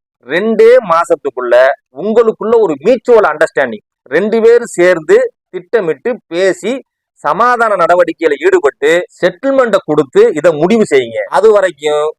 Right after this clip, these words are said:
ஒரு ரூபாய சீமான தொந்தரவு செய்யக்கூடாது. இந்த விசாரணைங்கிற பேர்ல இந்த அத்துமீறல்லாம் பண்ணீங்க, தொலைச்சு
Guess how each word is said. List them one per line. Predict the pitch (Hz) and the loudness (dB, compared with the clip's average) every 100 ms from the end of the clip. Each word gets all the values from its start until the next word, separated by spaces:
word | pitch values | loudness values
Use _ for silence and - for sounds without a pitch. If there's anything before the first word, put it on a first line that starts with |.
| _ 135 170 | _ -6 0
ஒரு | 208 220 | 2 2
ரூபாய | 190 196 240 226 | 2 0 -2 -2
சீமான | 202 202 185 165 | -2 -2 -2 -2
தொந்தரவு | 160 156 143 | 0 0 2
செய்யக்கூடாது. | 131 123 120 107 _ _ _ | -2 0 -2 -2 _ _ _
இந்த | 147 151 143 | -4 -2 0
விசாரணைங்கிற | 170 214 220 214 208 185 175 180 | -2 0 0 0 0 0 2 2
பேர்ல | 190 175 | 2 0
இந்த | 170 156 156 | -2 -2 -4
அத்துமீறல்லாம் | - 220 196 185 190 190 | -4 -2 2 2 0 -2
பண்ணீங்க, | 175 175 185 _ - | -4 -2 -4 _ -2
தொலைச்சு | 202 254 254 | 2 2 -2